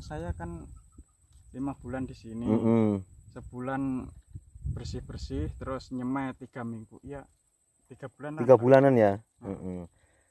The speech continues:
Speaker 2: Berarti ini sudah tiga bulan, umur tiga bulan. Sebenarnya kalau ini normal ya, ini normal, daunnya normal.
Speaker 1: Mantep ya.
Speaker 2: Iya,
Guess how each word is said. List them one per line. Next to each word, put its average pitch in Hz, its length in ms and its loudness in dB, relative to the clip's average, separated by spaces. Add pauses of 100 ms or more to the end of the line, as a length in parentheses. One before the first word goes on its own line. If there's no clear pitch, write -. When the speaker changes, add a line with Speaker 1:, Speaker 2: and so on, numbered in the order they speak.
(180)
Speaker 2:
Berarti 98 200 -6
ini 123 120 0
sudah 104 240 -4
tiga 98 320 -2
bulan, 98 440 -2
umur 101 280 0
tiga 90 240 -8 (160)
bulan. 98 480 -2 (600)
Sebenarnya 175 800 2
kalau 135 720 2
ini 127 640 0
normal 131 520 6
ya, 107 200 0 (640)
ini 123 160 2
normal, 117 320 4
daunnya 110 360 4
normal. 110 560 2 (720)
Speaker 1:
Mantep 123 320 -16
ya. 101 160 -18
Speaker 2:
Iya, 151 400 10